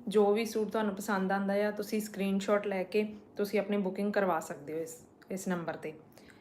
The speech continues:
ਜਲਦੀ ਜਲਦੀ ਜੁਆਇਨ ਕਰ ਲਓ। ਫਿਰ ਆਪਾਂ ਸਟਾਰਟ ਕਰਦੇ ਹਾਂ ਪਾਰਟੀ ਵੀਅਰ ਕਲੈਕਸ਼ਨ।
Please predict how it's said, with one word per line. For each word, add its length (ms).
ਜਲਦੀ 260
ਜਲਦੀ 320
ਜੁਆਇਨ 280
ਕਰ 180
ਲਓ। 120
ਫਿਰ 160
ਆਪਾਂ 180
ਸਟਾਰਟ 320
ਕਰਦੇ 320
ਹਾਂ 100
ਪਾਰਟੀ 420
ਵੀਅਰ 140
ਕਲੈਕਸ਼ਨ। 520